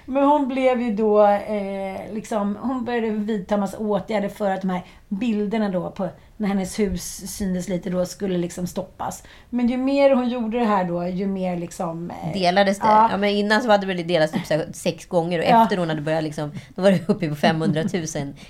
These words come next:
Speaker 2: clickbait senare, liksom.
Speaker 1: Ja, och jag tänkte också på det när jag lyssnade på Inger Nilsson, aka Pippis, eh, sommarprat, att hon säger, varje gång man, man hör någonting från henne, eller jag har ju också gjort ett T V-program med henne, när den handlar om henne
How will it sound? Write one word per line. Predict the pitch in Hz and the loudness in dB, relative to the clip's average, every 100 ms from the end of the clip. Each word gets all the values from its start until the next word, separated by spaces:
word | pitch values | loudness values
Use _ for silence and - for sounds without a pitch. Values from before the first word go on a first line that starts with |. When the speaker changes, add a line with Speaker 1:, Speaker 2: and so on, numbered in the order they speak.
| - | -18
Speaker 2:
clickbait | - 190 175 151 147 - - | -6 -4 -4 -6 -6 -8 -12
senare, | - 175 175 156 | -4 -2 0 -2
liksom. | 139 - - - - - - | -4 -8 -10 -12 -12 -4 4
Speaker 1:
Ja, | 262 277 277 | 6 8 8
och | |
jag | 277 277 | 6 6
tänkte | 254 254 | 4 4
också | 254 233 | 2 2
på | |
det | 220 | 2
när | 220 214 | 2 2
jag | |
lyssnade | 214 214 202 185 | 2 0 -4 -4
på | - 202 196 190 190 - | -4 -2 0 -2 -4 -4
Inger | 220 208 | -2 2
Nilsson, | 220 233 214 208 175 175 | 2 2 0 -2 -4 -4
aka | - 190 185 190 | -2 -2 -2 -6
Pippis, | 185 226 - - 202 180 - - | -6 -6 -6 -4 -4 -4 -8 -4
eh, | 175 170 170 - - - - | -2 -4 -6 -12 -20 -20 -18
sommarprat, | - 247 208 202 196 285 220 185 208 | -2 0 2 2 0 4 4 4 -2
att | 202 | -2
hon | 220 | -2
säger, | 214 208 190 - - - | 0 -2 -4 -12 -20 -6
varje | 220 240 247 | 2 4 4
gång | 269 254 | 2 0
man, | 240 233 | -2 -2
man | 226 226 | -4 -4
hör | 208 254 254 | -2 -2 0
någonting | 220 202 190 185 | 0 -2 -4 -4
från | 196 | -2
henne, | 202 185 180 185 196 - | -2 -2 -2 -2 -4 -4
eller | 202 190 190 190 180 202 | -4 -4 -2 -4 -6 -6
jag | 208 202 | -4 -2
har | |
ju | 190 | -4
också | - 202 | -6 -6
gjort | 180 | -6
ett | 180 | -4
T | 190 | -4
V-program | 180 185 185 | -4 -4 -2
med | 196 | -4
henne, | 190 185 - - | -6 -8 -16 -6
när | 240 269 302 294 | 2 6 8 6
den | 233 208 | 4 2
handlar | 226 226 269 | 2 2 2
om | 269 | 2
henne | 233 185 175 160 | 2 2 -2 -4